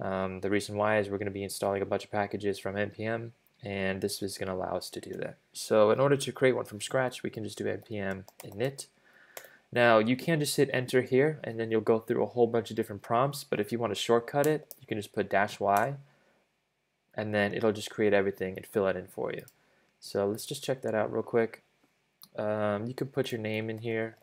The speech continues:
if you want, doesn't really matter. License, just put M I T. Again, none of this really matters. It's just you need this in order to start installing stuff from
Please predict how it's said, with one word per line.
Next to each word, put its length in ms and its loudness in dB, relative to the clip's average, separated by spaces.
if 160 -16
you 100 -8
want, 340 -4
doesn't 220 -6
really 200 -8
matter. 400 -4
License, 540 -6
just 300 -14
put 120 -6
M 160 -12
I 120 -10
T. 380 -8
Again, 420 4
none 140 4
of 60 2
this 180 2
really 180 0
matters. 420 -2
It's 160 -6
just 200 -6
you 100 4
need 240 2
this 180 2
in 60 -6
order 220 -2
to 120 -10
start 300 2
installing 420 -4
stuff 240 -6
from 220 -10